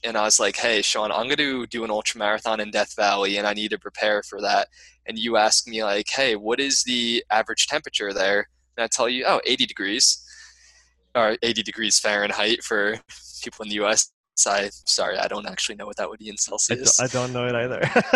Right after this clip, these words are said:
Speaker 2: <laughs>
Speaker 1: Eighty, yeah, eighty degrees would be
Speaker 2: It's
Speaker 1: nice
Speaker 2: hot.
Speaker 1: and s-, yeah, nice and sunny, pretty
Speaker 2: <laughs> Yeah.
Speaker 1: comfortable though.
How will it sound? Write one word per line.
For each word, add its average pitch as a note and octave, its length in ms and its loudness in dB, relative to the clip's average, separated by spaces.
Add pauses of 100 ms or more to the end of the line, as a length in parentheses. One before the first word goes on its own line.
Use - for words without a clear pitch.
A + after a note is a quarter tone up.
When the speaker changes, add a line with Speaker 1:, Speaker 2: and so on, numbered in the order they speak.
(120)
Speaker 2:
<laughs> - 20 -
Speaker 1:
Eighty, E3 320 6
yeah, C#3 180 8
eighty F#3+ 260 6
degrees F3 360 6
would E3 100 -2
be D3+ 180 4 (120)
Speaker 2:
It's D3+ 120 0
Speaker 1:
nice E3 280 8
Speaker 2:
hot. - 20 0
Speaker 1:
and C3 60 0
s-, - 220 0 (180)
yeah, F#3+ 180 6
nice G#3 320 4
and D#3 140 2
sunny, C#3 420 6
pretty E3+ 240 2
Speaker 2:
<laughs> - 60 0
Yeah. - 0 -
Speaker 1:
comfortable A#2+ 560 2
though. D3+ 340 4